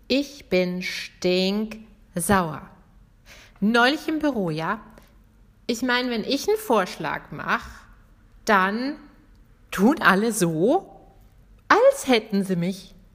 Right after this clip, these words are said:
überhaupt nicht gehört, als hätte ich überhaupt nichts gesagt. Aber meine Kollegin Jenny, ja, oder der Klaus, wenn die nur drei Minuten später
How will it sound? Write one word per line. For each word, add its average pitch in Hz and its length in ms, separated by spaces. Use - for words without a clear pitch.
überhaupt 190 560
nicht 170 220
gehört, 160 600
als 277 200
hätte 226 140
ich - 120
überhaupt 156 280
nichts 160 220
gesagt. 214 320
Aber 254 260
meine 202 260
Kollegin 185 600
Jenny, 240 400
ja, 190 220
oder 202 160
der 175 140
Klaus, 240 500
wenn 190 200
die 220 200
nur 214 340
drei 202 400
Minuten 269 540
später 175 840